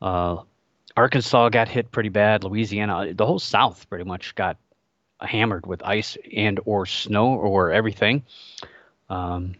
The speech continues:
you know, we're used to it here in Ohio. Northeast is, uh, eh, you know, two feet of snow is nothing. Uh, when I was a kid, we had, uh, a lot more snow, a lot f-, more frequently than what we do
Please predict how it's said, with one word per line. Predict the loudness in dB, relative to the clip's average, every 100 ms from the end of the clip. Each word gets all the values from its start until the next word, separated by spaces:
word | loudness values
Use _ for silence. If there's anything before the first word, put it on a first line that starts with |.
| _
you | 0
know, | 4
we're | 6
used | 8 6 4
to | 2 4
it |
here | 4 4
in | 4
Ohio. | 4 4 4 2
Northeast | 0 2 2 0 -2 -4
is, | -4 -4 2
uh, | 4 4 2 -6 _ _ 0
eh, | 2 2 -2 _ _ -8
you | -4
know, | -4 -6 _ _ _ _ _ -2
two | -2
feet | 2 2
of | 2
snow | 2 2
is | 0
nothing. | -2 -2 -2 -8 -12 -20 -20 -20 -20 _ -6
Uh, | -2
when | 0 0
I |
was | 0
a | -4
kid, | 0 0 0
we | 0
had, | 0 0
uh, | -2 -2
a | 0
lot | 2 2 2
more | -2 -4
snow, | -4 -2 -2 -4 -10 _ _ _ -20 _
a | 0
lot | 2 2
f-, | -4 -16 -6
more | -2 -2
frequently | -4 -4 -2 -2 -2 -2
than | -2 -4
what | -4
we | -4
do | -2 -2 -2 -4